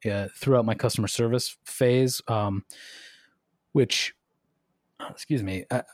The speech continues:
isn't really customer service, it's more artist services, our clients that are using our services and have a lot of questions about the music business, how to book gigs, the legality of, you know, samples and all this stuff. So I learned a lot of that on the go,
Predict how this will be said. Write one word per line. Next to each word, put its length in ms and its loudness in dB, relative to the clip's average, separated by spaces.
isn't 300 4
really 320 4
customer 300 0
service, 220 2
it's 40 4
more 240 4
artist 300 2
services, 420 -2
our 100 -2
clients 500 -4
that 140 -4
are 60 -2
using 400 -4
our 80 -6
services 540 -4
and 100 -4
have 140 -2
a 40 -4
lot 200 -2
of 80 -12
questions 400 -4
about 320 -6
the 80 -10
music 300 -4
business, 420 4
how 160 0
to 80 -4
book 240 -6
gigs, 400 2
the 80 -2
legality 680 0
of, 220 -8
you 80 -2
know, 140 -2
samples 680 -2
and 100 0
all 120 0
this 100 -2
stuff. 180 -2
So 120 2
I 80 6
learned 240 8
a 20 6
lot 160 8
of 80 6
that 180 8
on 120 4
the 60 2
go, 360 4